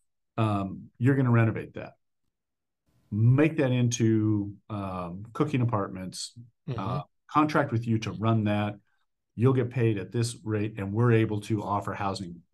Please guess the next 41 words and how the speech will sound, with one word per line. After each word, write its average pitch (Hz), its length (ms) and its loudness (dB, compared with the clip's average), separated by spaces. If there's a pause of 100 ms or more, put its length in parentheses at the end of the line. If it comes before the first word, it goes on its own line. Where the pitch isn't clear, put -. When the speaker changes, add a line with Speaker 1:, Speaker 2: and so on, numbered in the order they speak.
(140)
Speaker 1:
you 110 100 -6
know, 71 200 -14 (640)
something 127 460 2
along 98 300 -2
those 85 240 -10
lines. - 380 -16 (220)
Um, 92 600 -6
how, 131 340 -6
you 113 160 -2
know, 87 120 -6
can 117 180 0
we 117 140 6
do 110 160 2
more 101 260 -2
of 90 120 -12
that? 78 220 -16 (280)
Uh, 90 240 -6
we 110 220 0
didn't 135 240 4
have 127 260 -2
food 156 320 4
on 87 160 -4
campus - 420 -8
for - 160 -4
the 101 180 -2
first 117 200 0
year 120 120 4
and 123 80 4
a 120 120 4
half 123 160 -4
I 123 80 0
was 123 160 -4
here - 160 -4
because 107 280 -6 (140)
we 107 180 0
didn't 113 300 0
have 120 100 -8
students 127 400 -4
living 113 320 0
on 117 180 0
campus. 190 520 -10